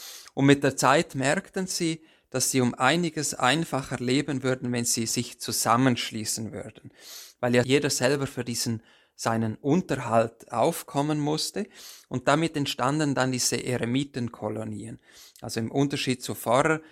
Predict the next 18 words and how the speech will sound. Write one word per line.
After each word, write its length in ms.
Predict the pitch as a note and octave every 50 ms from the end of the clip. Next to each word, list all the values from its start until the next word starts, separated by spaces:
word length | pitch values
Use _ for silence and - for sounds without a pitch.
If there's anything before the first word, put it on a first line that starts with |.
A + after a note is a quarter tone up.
| _ _
dass 160 | - A#2+ - -
sie 60 | C3
eben 200 | A#2+ B2+ A#2+ A#2+
gemeinsam 680 | A#2+ A#2 A#2 A2+ A#2 A#2 C3 C#3 C3+ - C3+ A#2 G#2+ -
einsam 560 | - A#2 A2+ B2 C3 C3 - - A#2 A2 A2+
lebten. 560 | A2 A2+ A#2 - - _ _ - - - - _ _ - - - - - - - -
Und 100 | B2+ A#2
so 100 | - -
konnten 380 | - - D3+ D3 C#3+ - C#3+ B2+
die 140 | A#2+ A#2+ A#2+
Arbeiten 680 | A#2 A#2 C3 D#3+ E3 - C3+ C3 C3 C3 - C3 A#2+ -
untereinander 680 | A#2+ A#2+ - - A2+ A2+ A#2 A2+ A2+ A#2 A#2 G#2+ A2
verteilt 640 | - - A#2 - - A2 G#2+ A#2 C#3 E3+ - - E3
werden. 460 | D#3 D#3+ E3 D#3+ - F3 F#3 F3 - _ _ _ _ _ _ _ _ _ -
Und 400 | - C#3+ B2+ A#2+ - - - -
es 180 | C3 A#2+ - A#2+
war 180 | A#2+ A#2+ B2
damit 420 | A#2+ A#2+ A#2+ A#2+ B2+ C#3 - -